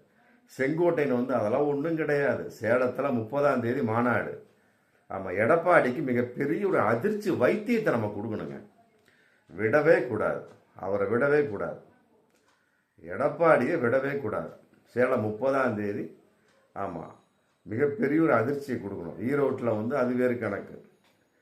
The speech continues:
அது கொங்கு நாடு தான். இதன் அடிப்படையில சேலத்தை கான்செப்ட் வரக்கூடிய சமயத்துல அது வேறு விதமாக இருந்தாலும் எடப்பாடியோட ஊர் இல்லையா,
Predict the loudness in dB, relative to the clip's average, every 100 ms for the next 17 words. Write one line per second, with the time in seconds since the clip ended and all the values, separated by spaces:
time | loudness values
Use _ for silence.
0 | _ -6 -4 -2 -2 0 2 4 2 0
1 | -6 -12 -20 _ _ _ _ _ _ _
2 | _ _ _ _ _ -4 2 4 4 4
3 | 2 2 4 4 4 4 2 2 2 2
4 | 0 0 0 -2 -2 -2 -2 0 0 0
5 | -2 -4 -6 -10 _ _ _ _ _ -6
6 | -2 0 4 6 6 4 2 2 0 0
7 | 0 -2 -2 -4 -8 -2 0 2 4 4
8 | 4 2 0 0 -2 -2 -4 -4